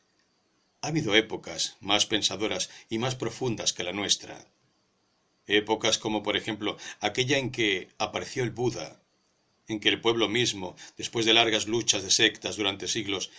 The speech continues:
se encontró al final tan profundamente perdido en los laberintos de las opiniones filosóficas como temporalmente los pueblos europeos en las sutilezas de los dogmas religiosos. No nos dejemos nosotros seducir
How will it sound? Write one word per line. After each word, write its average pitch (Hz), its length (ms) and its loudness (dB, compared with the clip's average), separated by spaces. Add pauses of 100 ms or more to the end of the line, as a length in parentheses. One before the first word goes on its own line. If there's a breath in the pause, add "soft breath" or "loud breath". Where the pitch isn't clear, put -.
(160 loud breath)
se - 100 -4
encontró 110 320 0
al 127 40 -2
final 127 380 -4
tan 135 160 -8
profundamente 123 560 -2
perdido 92 420 -2
en 85 60 -8
los 90 140 -4
laberintos 98 600 -2 (260 loud breath)
de 107 80 0
las - 140 2
opiniones 107 380 2
filosóficas 104 800 0 (320 soft breath)
como 110 220 -4
temporalmente 127 580 0
los 113 120 -4
pueblos 120 300 -2
europeos 98 600 0 (280)
en 110 80 0
las 107 120 2
sutilezas 92 680 -2
de 90 60 -8
los 85 180 -10
dogmas 87 460 0
religiosos. 90 720 -4 (3000)
No 131 120 2
nos 165 180 6
dejemos 110 500 2
nosotros - 420 0
seducir 95 540 -4